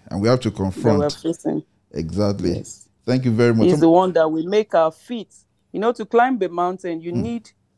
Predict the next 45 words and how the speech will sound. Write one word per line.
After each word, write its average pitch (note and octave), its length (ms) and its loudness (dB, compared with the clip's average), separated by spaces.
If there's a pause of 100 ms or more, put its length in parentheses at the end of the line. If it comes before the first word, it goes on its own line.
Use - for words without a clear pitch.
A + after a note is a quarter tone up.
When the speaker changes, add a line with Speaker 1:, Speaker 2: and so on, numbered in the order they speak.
(300)
Speaker 2:
a D#3+ 100 -2
special G3+ 380 0
kind F#3 320 -2
of D3+ 120 -6
feet. - 360 -14 (100)
Speaker 1:
Exactly. G2 600 -4
Speaker 2:
<laughs> D#3 260 -4
The F3 200 2 (120)
feet A#3 180 0
of F3 220 4
a E3+ 120 0
deer. E3+ 280 0
Speaker 1:
Of C3+ 60 -2
a G#2 100 2
deer. G#2 520 0
Speaker 2:
You D3+ 80 -10
know, D#3+ 240 -10 (180)
that D3+ 220 2
can D#3 180 0
Speaker 1:
<laughs> D3 40 -10
Speaker 2:
stand F#3 380 0
on E3 140 0
the D#3 100 -6
height D#3+ 340 -2
so F#3 160 -8
that D#3+ 160 -2
you D#3 100 -4
will D#3+ 120 -4
not F#3 160 -2
stumble, E3+ 500 -4
you D#3+ 80 -6
will D3+ 80 -6
not E3 200 -4
fall D#3+ 320 0
or C#3 100 -12
fail E3 420 -10
or D3 120 -14
falter. D#3+ 520 -2 (300)
Speaker 1:
Mm. G#2 180 -4
Speaker 2:
He's D3+ 100 -4
the E3 80 -2
one G3 180 4
that E3 240 4
equips - 460 -10
us D#3 280 -2